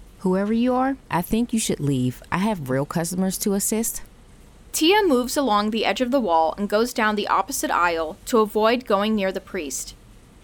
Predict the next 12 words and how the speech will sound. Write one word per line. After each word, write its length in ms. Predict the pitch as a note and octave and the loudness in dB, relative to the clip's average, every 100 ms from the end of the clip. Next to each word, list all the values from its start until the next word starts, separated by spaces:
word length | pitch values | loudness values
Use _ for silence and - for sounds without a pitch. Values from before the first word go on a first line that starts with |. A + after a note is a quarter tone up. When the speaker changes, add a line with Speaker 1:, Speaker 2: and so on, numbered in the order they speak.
| - - | -20 -6
Speaker 2:
He 160 | D#4+ E4 | 0 2
lets 260 | D#4+ F4+ | 2 2
out 120 | E4+ | 0
a 40 | A#3 | 0
small 360 | - A3+ C4+ | 0 2 2
cackle 520 | E4 - G3 F#3 E3 D#3+ | 2 2 2 0 -4 -4
before 320 | G#3 A3+ G#3+ | -2 0 0
following 520 | - G3 A3+ C4 C4 | 2 2 4 2 0
Tia 280 | - F#3+ D#3+ | 0 -2 -2
towards 360 | - F#3+ F#3+ | -2 -2 -2
the 120 | G3+ G3 | -2 -2
entrance. 580 | G3 E3 B2 - - | -2 -6 -8 -6 -8